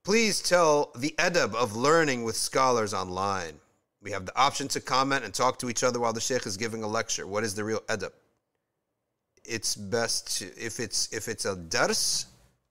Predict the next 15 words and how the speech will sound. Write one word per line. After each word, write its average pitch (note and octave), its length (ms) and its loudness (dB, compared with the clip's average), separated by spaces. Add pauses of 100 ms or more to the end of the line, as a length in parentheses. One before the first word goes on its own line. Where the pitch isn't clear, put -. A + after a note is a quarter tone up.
(500)
if - 100 -16
it's G2+ 140 -4
a F2 60 -2
dars, G#2 520 0 (1400)
the A2 100 -6
dars B2 440 0
portion C#3 420 -2
of C#3+ 120 -4
things, D#3 440 -2 (880)
then G#2+ 380 -2
to - 100 -6
distract B2 640 0
others A#2+ 260 0
from A2+ 300 -2
it - 140 -6